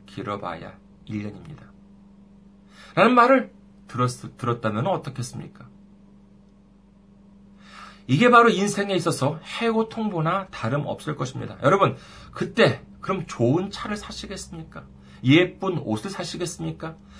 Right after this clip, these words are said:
주식이나 부동산에 투자하시겠습니까? 이 말을 듣는 순간 사람들은 알아차립니다. "아, 알고 보니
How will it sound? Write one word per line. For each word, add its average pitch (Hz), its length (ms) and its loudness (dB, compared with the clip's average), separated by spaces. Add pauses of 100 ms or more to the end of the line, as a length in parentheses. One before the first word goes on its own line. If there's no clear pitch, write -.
(160)
주식이나 151 580 0 (160)
부동산에 160 760 0
투자하시겠습니까? 190 1080 -6 (1120)
이 269 180 8
말을 233 380 4
듣는 220 260 2
순간 220 260 2
사람들은 240 480 4
알아차립니다. 214 640 4
"아, 247 560 8 (440)
알고 202 520 4
보니 214 540 2